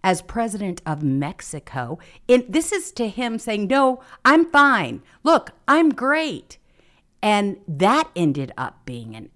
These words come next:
absolute disaster. So, yeah, as far as I can tell, the mainstream media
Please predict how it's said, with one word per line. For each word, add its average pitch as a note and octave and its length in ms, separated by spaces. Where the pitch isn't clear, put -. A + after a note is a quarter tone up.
absolute A#2 920
disaster. B2 840
So, E4+ 240
yeah, D#4 380
as G#3 140
far D4 200
as C4 120
I A#3+ 120
can D4 240
tell, D#4+ 460
the G#3 160
mainstream A#3+ 720
media B3 460